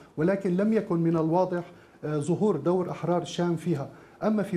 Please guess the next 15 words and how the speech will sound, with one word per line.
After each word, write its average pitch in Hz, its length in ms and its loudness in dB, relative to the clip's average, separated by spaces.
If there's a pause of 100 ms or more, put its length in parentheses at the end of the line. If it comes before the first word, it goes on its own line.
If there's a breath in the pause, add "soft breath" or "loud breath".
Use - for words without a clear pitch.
هدنة 196 260 -2
الزبداني 160 680 0
الفوعة، 156 560 -2 (680 loud breath)
ونتيجة 165 520 0
التطورات 156 840 0
العسكرية 156 680 -2
والسياسية 151 1200 -2 (320 loud breath)
ورغبة 170 380 2
بعض 165 400 0
الأطراف، 156 400 -2 (160)
آه، 147 160 -2
الإقليمية 165 560 0
الداعمة 170 480 0
لأحرار 151 420 0
الشام 147 360 -2